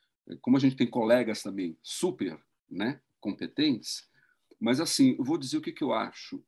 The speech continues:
dessa tabela, que, na verdade, me provocou e eu coloquei aqui.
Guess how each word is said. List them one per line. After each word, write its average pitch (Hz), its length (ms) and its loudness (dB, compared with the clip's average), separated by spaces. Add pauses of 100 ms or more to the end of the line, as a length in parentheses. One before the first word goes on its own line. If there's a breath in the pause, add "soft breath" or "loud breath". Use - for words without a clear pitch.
(160)
dessa 120 420 -4
tabela, 87 480 -6
que, 90 120 -8
na 98 100 -2
verdade, 101 360 -4
me 107 60 -2
provocou 107 580 -4
e 107 60 -2
eu 104 300 -6
coloquei 107 360 -4
aqui. 98 340 -10